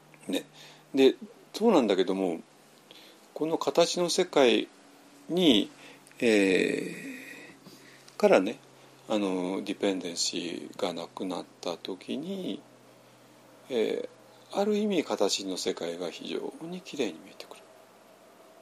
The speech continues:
不思議なことに。で、そうすると、何をすべきなのか、どういう順番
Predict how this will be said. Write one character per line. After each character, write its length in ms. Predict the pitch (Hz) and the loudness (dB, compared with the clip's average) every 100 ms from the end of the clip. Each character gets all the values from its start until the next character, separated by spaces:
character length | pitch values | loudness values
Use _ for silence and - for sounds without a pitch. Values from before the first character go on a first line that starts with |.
| - - - - _ _ - - - | -20 -20 -20 -20 _ _ -20 -20 -12
不 40 | - | -6
思 180 | - 87 | -6 -6
議 20 | |
な 80 | - | -12
こ 100 | - | -20
と 80 | - | -20
に。 60 | - - _ _ _ _ _ _ _ - - - - - _ _ - - _ | -20 -20 _ _ _ _ _ _ _ -20 -20 -20 -20 -20 _ _ -20 -20 _
で、 60 | 143 | -6
そ 160 | - 190 | -6 -6
う 20 | |
す 140 | - | -4
る 40 | 214 | 2
と、 400 | 226 196 120 - - - - - - | 6 6 6 0 -16 -20 -20 -10 -2
何 300 | 139 135 98 | 0 2 0
を 60 | |
す 120 | - | -2
べ 120 | 82 80 | -6 -8
き 100 | - | -10
な 100 | - | -10
の 120 | - | -10
か、 260 | - 85 - - - - | -6 -6 -8 -18 -18 -12
ど 240 | 104 143 | 0 2
う 60 | 131 | 2
い 100 | 87 | 0
う 40 | |
順 220 | 78 85 | -4 -8
番 240 | 85 87 | -10 -14